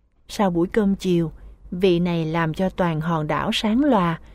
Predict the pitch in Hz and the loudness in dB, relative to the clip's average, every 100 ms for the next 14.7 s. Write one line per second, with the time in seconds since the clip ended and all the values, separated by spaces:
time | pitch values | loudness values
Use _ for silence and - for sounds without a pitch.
0 | - - - - 202 214 277 262 175 - | -20 -20 -20 -4 0 2 2 2 2 2
1 | 277 277 196 165 170 143 240 240 220 196 | -2 0 0 0 0 0 4 4 4 2
2 | 185 170 160 - - - - - 208 240 | 0 0 -4 -12 -20 -20 -14 -2 2 4
3 | 277 208 190 196 185 185 202 226 269 175 | 4 4 2 -4 -2 0 2 2 2 0
4 | - 202 233 285 - - - _ - 202 | -2 -6 -4 -6 -6 -20 -20 _ -2 0
5 | 156 165 175 233 277 269 160 165 180 151 | 0 -2 -2 -2 0 0 -2 -2 -4 -4
6 | 156 202 190 190 165 - - - _ _ | -2 -2 0 -2 -4 -8 -20 -20 _ _
7 | _ _ _ _ _ _ _ _ - 196 | _ _ _ _ _ _ _ _ -4 2
8 | 190 170 165 247 - 175 151 180 165 - | 4 4 2 -4 0 0 2 0 -2 -8
9 | - - - 262 277 226 170 165 196 196 | -20 -20 -2 -2 0 -2 0 0 2 2
10 | 185 151 - 202 190 165 160 175 139 165 | 2 0 2 2 2 0 0 0 0 0
11 | 185 - 240 - 208 196 - - - - | 0 0 -2 0 2 2 -2 -18 -20 -12
12 | - 202 170 160 190 233 233 208 185 180 | 2 4 4 0 0 2 4 4 2 2
13 | 147 220 277 - - - - 196 180 170 | 0 0 -4 -10 -20 -14 0 4 4 4
14 | 190 190 156 - 208 202 262 | 2 4 2 2 0 0 0